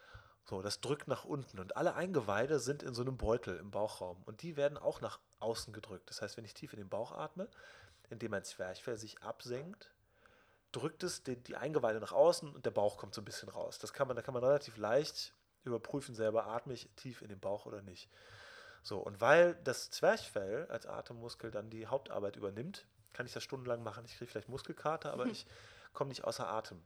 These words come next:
Speaker 1: Anders die Hochatmung, wenn ich also vor allem meine Zwischenrippenmuskulatur benutze. Man merkt das so, wenn man sich erschreckt, <gasps> dann gehen die Schultern so hoch und man spannt so an den Brustkorb.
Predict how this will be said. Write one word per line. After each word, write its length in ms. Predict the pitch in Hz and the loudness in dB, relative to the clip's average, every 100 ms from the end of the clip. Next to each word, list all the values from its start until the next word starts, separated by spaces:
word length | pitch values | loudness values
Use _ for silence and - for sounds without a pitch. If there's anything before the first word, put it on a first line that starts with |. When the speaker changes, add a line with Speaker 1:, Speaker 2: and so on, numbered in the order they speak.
| _ - | _ 0
Speaker 1:
Anders 320 | 123 160 160 | 2 2 0
die 120 | - | -4
Hochatmung, 720 | 95 117 - 135 147 156 170 208 _ _ _ _ _ _ _ - | -2 -2 0 -2 -2 -4 -6 -8 _ _ _ _ _ _ _ -4
wenn 100 | 117 | -4
ich 160 | 120 - | -4 -4
also 140 | 104 | -4
vor 220 | - - 117 | -2 0 2
allem 200 | 143 123 | 2 4
meine 440 | 107 110 104 104 - | 2 2 -2 -4 -6
Zwischenrippenmuskulatur 1080 | 180 175 143 120 110 104 - 98 - 113 104 | -2 0 0 -2 -4 -6 -4 -4 -4 -6 -6
benutze. 440 | 104 101 - 92 | -6 -6 -4 -4
Man 140 | 98 107 | -2 2
merkt 240 | 139 - | 2 2
das 100 | 117 | -6
so, 120 | 110 | -4
wenn 80 | 110 | -4
man 80 | 113 | -4
sich 100 | - | -6
erschreckt, 400 | - - 151 - 285 330 339 294 226 | -4 0 -2 0 4 6 6 4 0
<gasps> 420 | 180 156 - - | -6 -12 -14 -8
dann 140 | 120 | -6
gehen 140 | 135 123 | -4 -4
die 60 | |
Schultern 360 | - 202 196 156 | 0 2 2 -2
so 100 | 139 | -2
hoch 320 | 156 156 - | 0 0 -4
und 400 | - 123 123 - - | -6 -6 -8 -12 -2
man 240 | 117 120 - | 0 0 -2
spannt 280 | - 147 - | 4 4 4
so 80 | |
an 100 | - | -4
den 100 | 131 | -2
Brustkorb. 580 | 131 185 - 117 131 - | 0 0 2 6 6 6